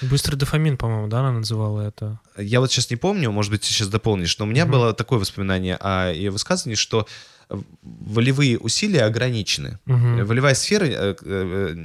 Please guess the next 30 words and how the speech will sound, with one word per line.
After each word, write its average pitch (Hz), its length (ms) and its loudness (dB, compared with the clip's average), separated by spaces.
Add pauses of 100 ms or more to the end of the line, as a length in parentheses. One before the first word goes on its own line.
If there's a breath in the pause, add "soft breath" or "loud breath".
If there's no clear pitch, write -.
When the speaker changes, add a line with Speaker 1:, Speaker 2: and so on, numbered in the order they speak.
(140)
Speaker 2:
не 123 220 -2
безграни-, 117 580 -2
не, 113 200 -6 (340)
не 110 120 -6
Speaker 1:
Мгм. 120 60 -4
Speaker 2:
безграничные 123 640 2
ресурсы, 101 760 -2
эм, 87 520 -6 (300 loud breath)
в - 60 -6
определённом 113 720 2
объёме 104 360 4
только - 280 -6
доступны 82 480 -6
нам. 60 160 -10 (400 loud breath)
И, 117 140 2
конечно 135 420 4
же, 107 120 2
если 107 180 0
мы 117 80 2
всё - 200 2
время 104 380 2
говорим 90 460 0 (160)
себе, 95 380 0
что, 85 400 -2 (880 loud breath)
э, 95 280 6
я, 95 400 6 (340 loud breath)
э, 90 500 0
там, 78 300 -6 (240)
должен, 95 560 0 (240)
э, 80 240 -6